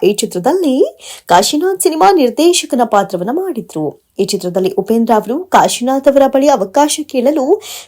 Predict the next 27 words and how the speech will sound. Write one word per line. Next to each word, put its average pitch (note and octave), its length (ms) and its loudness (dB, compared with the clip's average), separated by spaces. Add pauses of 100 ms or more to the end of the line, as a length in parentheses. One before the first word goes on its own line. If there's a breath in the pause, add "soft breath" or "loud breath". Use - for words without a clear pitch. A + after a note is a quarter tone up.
ಫೇಕ್ F4 420 0
ಪೊಲೀಸ್ C4+ 400 0
ಆಫೀಸರ್ A3 420 0
ಆಗಿ D#4 240 -2
ಬಂದು B3+ 300 0
ಶೂಟಿಂಗ್ E4 440 0
ಸೆಟ್‌ನಲ್ಲಿ F#3+ 400 -2
ವಿಚಾರಣೆ D#4 520 -4
ಮಾಡುವ G3 360 0
ಪಾತ್ರದಲ್ಲಿ F3+ 580 0
ಕಾಣಿಸಿಕೊಂಡಿದ್ರು. F3 1000 -8 (280)
ಈ A3 140 4
ದೃಶ್ಯ C#4+ 420 -2 (500 loud breath)
ಫೇಮಸ್ F#4+ 460 2
ಆಗಿದೆ. F3 680 0
ಉಪೇಂದ್ರ G3+ 440 -2
ಅವರ C#4+ 240 0
ನಿರ್ದೇಶನದಲ್ಲಿ C#4 800 0
ಮತ್ತೊಂದು E4+ 560 0
ಸಿನಿಮಾ C4+ 300 0 (160)
ಆಪರೇಷನ್ A#3 480 2
ಅಂತ B3+ 260 -2 (500 loud breath)
ರೆಬಲ್ B3 320 6
ಸ್ಟಾರ್ F#4+ 420 0
ಅಂಬರೀಷ್ G#3+ 520 -2
ದ್ವಿಪಾತ್ರದಲ್ಲಿ C#4+ 680 0
ಅಭಿನಯಿಸಿದ್ದ G3+ 680 0